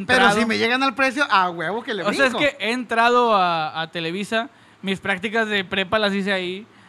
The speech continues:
Speaker 2: Eh, cuando estaba en universidad, más de una vez fui, fui a que me hicieran entrevistas, conozco a las personas, o más o menos, las ubico y me ubican de repente, no siempre. Eh, pero al final de cuentas siempre fui terco con la idea de que es que los medios digitales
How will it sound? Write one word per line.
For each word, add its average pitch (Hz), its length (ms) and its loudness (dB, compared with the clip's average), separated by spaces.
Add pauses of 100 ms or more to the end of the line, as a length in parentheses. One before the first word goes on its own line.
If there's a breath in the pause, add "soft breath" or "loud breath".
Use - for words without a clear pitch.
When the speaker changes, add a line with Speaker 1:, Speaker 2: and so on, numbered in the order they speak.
(120)
Speaker 2:
Eh, 156 680 -6
cuando 180 160 -4
estaba 208 200 0
en 220 60 -2
universidad, 196 680 0 (240)
más 185 240 -2
de 190 60 -6
una 190 120 -6
vez 185 200 -6
fui, 180 220 -8
fui 202 260 -4
a 196 140 0
que 185 100 -10
me 180 100 -6
hicieran 190 200 -2
entrevistas, 190 720 -6 (260 soft breath)
conozco 190 460 -2
a 208 40 2
las 208 140 0
personas, 196 500 -4
o 175 160 -8
más 180 240 -4
o 202 60 -6
menos, 202 380 -8 (220)
las 170 200 -8
ubico 196 320 -8
y 202 40 -4
me 202 120 -6
ubican 208 340 -4
de 202 100 -2
repente, 190 400 -4
no 196 120 -4
siempre. 208 340 -6 (600 loud breath)
Eh, 170 480 -2 (460)
pero 214 180 0
al 220 60 0
final 226 180 0
de 247 80 2
cuentas 247 260 0
siempre 233 300 0
fui 220 160 -6
terco 208 300 -4
con 208 120 -2
la 180 80 -4
idea 175 180 -4
de 180 120 -4
que 160 140 -10
es 156 100 -10
que 208 120 -6
los 180 180 -4
medios 190 300 -4
digitales 208 640 -4